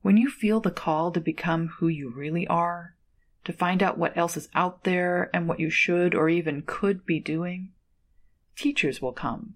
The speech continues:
in many aspects and varieties to provide the tools you need to follow your path, but in the manner of a fisherman teaching you to fish. You have to learn for yourself what the tools are and how to use them,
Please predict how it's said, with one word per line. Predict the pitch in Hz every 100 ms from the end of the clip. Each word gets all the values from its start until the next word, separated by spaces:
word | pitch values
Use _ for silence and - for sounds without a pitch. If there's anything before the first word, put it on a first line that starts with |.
| -
in | 165 165
many | 185 208
aspects | 143 143 - 185 202 - -
and | 170 196
varieties | 220 208 196 175 139 127 139 -
to | - -
provide | 190 202 214 220
the | 240
tools | - 170 170 196
you |
need | 175 143 139
to |
follow | 160 139 127
your | 131 127
path, | 127 - 233 160 127 - - _ _ _
but | 185 220
in | 233
the | 233
manner | 226 226 233
of | 233 202
a | 208
fisherman | - 262 - 156 123 - - -
teaching | 151 - 147
you | 127 117
to |
fish. | 120 - 147 104 - - - _ _ _ _ _ _ _ _
You | 208
have | 220 277 277
to | 277
learn | 240 214 214 220
for | 208 196
yourself | 185 175 - - 233 - - - _
what | 170 160
the | 185
tools | 180 220 202 170
are | 151 147 147
and | - 143
how | 147
to | 143
use | 151 214 247
them, | - 120 117